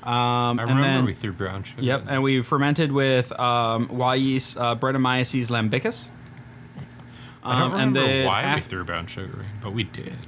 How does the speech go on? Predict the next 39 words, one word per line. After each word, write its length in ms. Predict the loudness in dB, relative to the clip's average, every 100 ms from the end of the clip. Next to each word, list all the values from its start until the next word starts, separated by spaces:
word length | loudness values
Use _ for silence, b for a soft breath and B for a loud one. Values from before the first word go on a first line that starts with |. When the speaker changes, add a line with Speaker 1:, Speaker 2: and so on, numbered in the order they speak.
| -6
Speaker 1:
We 120 | -2
did, 100 | 0
I 100 | 0
think, 180 | 0 -2
for 100 | -2
complexity 640 | -2 -2 -4 -4 -4 -4 -4
and 140 | -2 0
to 80 |
dry 260 | 0 0 -2
it 80 | -2
out 160 | -2
a 20 | -4
little 200 | -6 -6
bit. 240 | -6 -6 -8
Speaker 2:
Yeah. 300 | -6 -4 -4
And 60 | -4 B B B
I 360 | -2 2 2 2
Speaker 1:
Um, 80 | 2
Speaker 2:
guess, 240 | 0 -2 0
oh, 180 | 2
that 140 | 2 0
was 240 | 0 2
it. 220 | 0 -2 -6 -18 B B B B B -4
'Cause 160 | 0
we 120 | 2
were 100 | 0
just 200 | 0 0
gonna 160 | 0 0
throw 180 | 0 0
regular 420 | 0 0 -2 -2
sugar 340 | -2 -4 -2 -2
in, 80 | -4
and 80 |
we 80 | -6
were 80 | -6
like, 180 | -6 -6
"Why 100 | -6
not 180 | -6 -6
brown?" 280 | -6 -6 -8